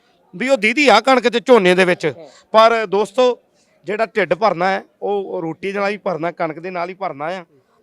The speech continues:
Speaker 1: ਤੇ ਉਹ ਜ-, ਉਹ ਚੀਜ਼ ਜ਼ਰੂਰ ਉੱਚੀ ਹੋ ਜਾਂਦੀ ਆ, ਵੀ ਇਹ ਜਿਹੜੀ ਆ ਇਹ ਉੱਚੀ ਆ, ਦਿਸਦੀ ਜ਼ਰੂਰ ਆ ਰੈਪ ਪੈਪ,
Speaker 2: ਹੂੰ।
Speaker 1: ਪਰ ਨਹੀਂ, ਇਹ ਚਾਰ ਦਿਨ ਕੀ ਚਾਂਦਨੀ ਫਿਰ ਅੰਧੇਰੀ ਰਾਤ।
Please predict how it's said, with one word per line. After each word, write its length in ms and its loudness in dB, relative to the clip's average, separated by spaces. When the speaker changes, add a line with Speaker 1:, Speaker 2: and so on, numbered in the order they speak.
Speaker 1:
ਤੇ 220 -4
ਉਹ 160 -2
ਜ-, 180 -16
ਉਹ 160 -10
ਚੀਜ਼ 260 -2
ਜ਼ਰੂਰ 320 -4
ਉੱਚੀ 260 -6
ਹੋ 120 0
ਜਾਂਦੀ 260 -4
ਆ, 100 0
ਵੀ 180 -8
ਇਹ 320 0
ਜਿਹੜੀ 260 0
ਆ 260 4
ਇਹ 160 -4
ਉੱਚੀ 320 -8
ਆ, 80 -6
ਦਿਸਦੀ 340 -8
ਜ਼ਰੂਰ 300 -8
ਆ 80 0
ਰੈਪ 240 0
ਪੈਪ, 240 -2
Speaker 2:
ਹੂੰ। 400 -20
Speaker 1:
ਪਰ 180 4
ਨਹੀਂ, 260 -4
ਇਹ 220 -6
ਚਾਰ 220 6
ਦਿਨ 180 -4
ਕੀ 120 -8
ਚਾਂਦਨੀ 360 -2
ਫਿਰ 240 0
ਅੰਧੇਰੀ 300 0
ਰਾਤ। 220 4